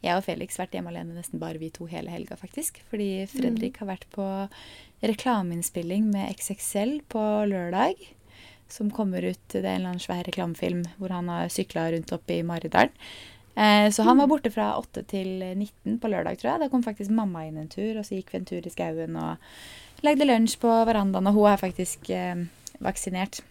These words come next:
Speaker 1: Jeg tror hun faktisk sier noe, for hun har jo fått første dose AstraZeneca, og jeg tror det er
Speaker 2: Mhm.
Speaker 1: snakk om nå at første dose AstraZeneca faktisk kan, eh,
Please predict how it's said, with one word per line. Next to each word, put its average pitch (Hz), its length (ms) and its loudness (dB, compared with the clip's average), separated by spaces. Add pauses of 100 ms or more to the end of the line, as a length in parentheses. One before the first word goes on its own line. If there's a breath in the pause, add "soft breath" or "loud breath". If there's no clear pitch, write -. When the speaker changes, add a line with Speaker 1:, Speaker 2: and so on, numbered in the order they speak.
(720)
Speaker 1:
Jeg 202 80 0
tror 226 460 2 (180)
hun 277 100 2
faktisk 214 340 0
sier 214 140 4
noe, 185 120 0
for 214 120 -6
hun 226 100 2
har 208 120 6
jo 202 100 -4
fått - 80 -8
første 208 240 -4
dose 185 220 -4
AstraZeneca, - 720 0
og - 460 -18
jeg 226 120 4
tror 208 120 2
det 196 140 6
er 240 40 2
Speaker 2:
Mhm. - 20 0 (160)
Speaker 1:
snakk - 60 -6
om 196 100 0
nå 175 120 0
at 180 100 -4
første 196 240 -4
dose 180 220 -6
AstraZeneca 170 680 -6
faktisk - 440 -8
kan, 170 400 -6
eh, 170 260 -8